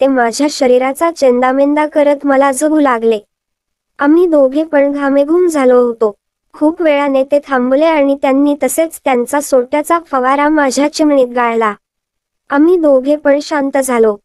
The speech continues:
ते माझ्या जवळ आले. पुढे येताच त्यांनी मला बघतिले व खूप घाबरून म्हणाले, "सीमा तू, अगं तू कशी काय?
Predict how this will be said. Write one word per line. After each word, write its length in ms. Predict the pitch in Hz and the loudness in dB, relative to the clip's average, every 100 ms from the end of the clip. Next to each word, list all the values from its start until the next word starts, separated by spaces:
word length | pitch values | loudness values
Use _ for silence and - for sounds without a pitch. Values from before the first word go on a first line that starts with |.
| _ _ _ | _ _ _
ते 100 | 311 | 0
माझ्या 380 | 302 294 254 311 | 0 0 -2 -2
जवळ 320 | 294 262 269 | 0 0 2
आले. 320 | 269 240 240 277 _ _ _ - | 0 2 0 -2 _ _ _ -2
पुढे 180 | 330 330 | 2 2
येताच 480 | 381 480 277 294 - | 2 0 0 -4 -4
त्यांनी 260 | 320 311 320 | 0 2 2
मला 300 | 285 262 311 | 2 2 2
बघतिले 640 | 254 247 269 302 330 302 | 0 0 -2 0 0 2
व 80 | 269 285 | 2 -2
खूप 240 | - 311 294 | -2 -4 -2
घाबरून 420 | 262 247 277 320 | -2 0 2 2
म्हणाले, 420 | 320 277 262 233 - _ _ _ | 0 0 0 0 -4 _ _ _
"सीमा 340 | - 311 330 339 | -2 0 2 0
तू, 240 | 277 226 - _ _ _ _ _ _ - | -2 -2 -4 _ _ _ _ _ _ -4
अगं 260 | 269 311 302 | 0 0 0
तू 80 | 262 | -2
कशी 320 | 269 277 302 | 0 -2 -2
काय? 300 | 302 294 226 | -2 -2 -2